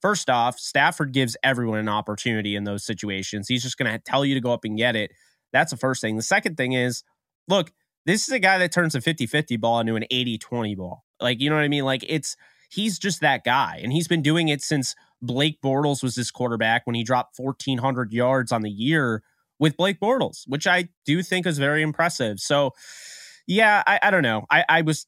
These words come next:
definitely wrong. He's probably not going to lead the league in receiving unless he has, like, the craziest end to the season ever, which I'm here for, by the way, Alan. Please do that. Uh, but, <laughs> but I, I don't know. I,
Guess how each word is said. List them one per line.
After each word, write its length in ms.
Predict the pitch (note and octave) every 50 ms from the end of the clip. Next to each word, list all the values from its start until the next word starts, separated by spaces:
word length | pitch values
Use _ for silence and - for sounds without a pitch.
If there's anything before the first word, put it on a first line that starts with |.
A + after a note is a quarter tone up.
| _ _
definitely 420 | C#3+ E3+ F#3 F3 - G#3 G3 F#3+ E3+
wrong. 320 | D3+ D#3 D#3 D#3+ E3 D#3
He's 220 | D3+ D3 C#3 C3
probably 280 | - - D3+ E3 E3+ D#3+
not 320 | D3 C3 C3 B2+ - - -
going 260 | D3 C#3+ D3 D3 C3+
to 60 | C#3+
lead 220 | C3 C#3 C#3 C3+ C3+
the 60 | C3
league 240 | B2+ C#3 C3+ B2 C#3
in 80 | B2+
receiving 480 | B2+ B2 - - C3+ C#3 C#3 D3+ D3+ D3
unless 300 | C#3 B2 B2 B2 B2 -
he 120 | C3+ B2+
has, 400 | A#2 C#3+ C#3 C3+ C3+ C3 B2+ - -
like, 180 | - C3+ C#3 -
the 120 | - C3+
craziest 800 | - - - - - D3 C#3+ D3+ D#3 D#3+ D#3+ - D#3+ D#3+ D#3+ D#3 -
end 220 | D3 C#3+ D3 C#3+
to 80 | D#3 C#3
the 80 | C#3
season 420 | C3+ - - C#3 C#3 C3 C3+ C3+ A#2+
ever, 380 | A2 B2 C3 C3 F3 F3+ F#3
which 240 | F3 D#3 C3 - -
I'm 220 | C3 C3+ C#3 B2+ A#2+ - -
here 200 | - G3 A#3 A3
for, 260 | - - - B2 A2+ G2+
by 160 | G2 G#2+ G#2+
the 100 | G2+ G#2
way, 220 | G2+ G#2+ G#2 G#2
Alan. 440 | - A2 A2 A2 A2+ A#2+ C#3+ D#3+ D#3
Please 340 | - _ D#3+ F3 F#3+ - -
do 160 | - C3 A#2+
that. 300 | G#2 G2+ F#2+ G#2 A2 - - _ - _ _ _ _ _ _ _ -
Uh, 360 | C#3 C#3+ D3 D3 D3 D3 D3 -
but, 360 | D3 B2+ D#3 D#3 D#3+ D#3 D3+ - - - _ _ _ _ _
<laughs> 380 | _ _ - - - C3 -
but 240 | G#3+ B3 C4+ C4 - -
I, 140 | G3 - - -
I 60 | A#3
don't 120 | B3+ C4+ A#3+
know. 180 | A3 F#3+ D3
I, 140 | C#3 C#3 D3